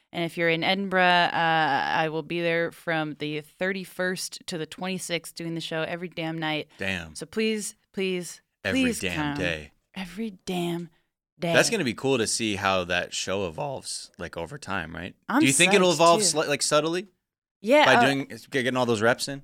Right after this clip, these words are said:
Speaker 1: Yeah, it ch-, I mean, it changes. I've never done a show that many times in a row, and even when I've been, do-, I think I've done it maybe ten times here, and it changes every time.
Speaker 2: Yeah.
Speaker 1: And it's like,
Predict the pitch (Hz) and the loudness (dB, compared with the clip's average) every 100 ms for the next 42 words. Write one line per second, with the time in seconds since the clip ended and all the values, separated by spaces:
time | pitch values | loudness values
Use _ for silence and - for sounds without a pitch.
0 | _ 214 269 277 185 202 - 226 254 269 | _ 2 4 4 2 0 0 2 2 2
1 | 247 311 349 285 233 254 320 233 226 220 | 2 2 4 4 4 4 2 0 0 0
2 | 220 196 190 196 190 185 180 175 175 160 | 0 0 0 -2 -4 -4 -6 -6 -6 -2
3 | 165 185 196 180 175 175 240 254 214 202 | 0 0 -2 -4 -4 -4 -2 -2 -2 -2
4 | 190 175 185 180 165 190 185 185 247 214 | -2 -2 -4 -4 -6 -4 -4 -4 -4 -4
5 | 170 190 185 185 170 - - 180 208 233 | -4 -6 -4 -8 -10 -10 -8 -8 -6 -6
6 | 240 - 254 - 185 - 294 269 185 175 | -6 -6 -6 -6 -8 -4 -2 0 -2 -6
7 | 180 175 175 160 156 190 107 85 - 170 | -6 -6 -4 -4 -2 0 2 0 -2 -4